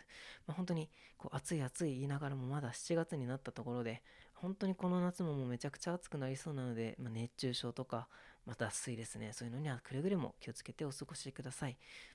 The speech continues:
もう私もね、こう外作業はできるだけ早朝か、まあ、夕方以降にやるようにして、もう昼間は引きこもっているようにしようと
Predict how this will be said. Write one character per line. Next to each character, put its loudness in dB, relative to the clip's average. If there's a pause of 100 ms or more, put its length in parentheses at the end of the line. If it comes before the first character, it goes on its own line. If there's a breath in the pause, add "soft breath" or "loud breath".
も -2
う -10
私 -4
も 0
ね、 0
こ -8
う -10
外 -4
作 -2
業 4
は 4
で -4
き -8
る 4
だ 4
け 0
早 -2
朝 -4
か、 0
ま -4
あ、 -2
夕 2
方 0
以 0
降 -4
に -4
や -4
る -2
よ -2
う -2
に -8
し -10
て、 -4 (180)
も -6
う -8 (100)
昼 -2
間 0
は -2 (440 loud breath)
引 -14
き -12
こ -4
も -2
っ -10
て -8 (760 loud breath)
い -4
る -4
よ -2
う -2
に -6
し 0
よ -4
う -8
と -10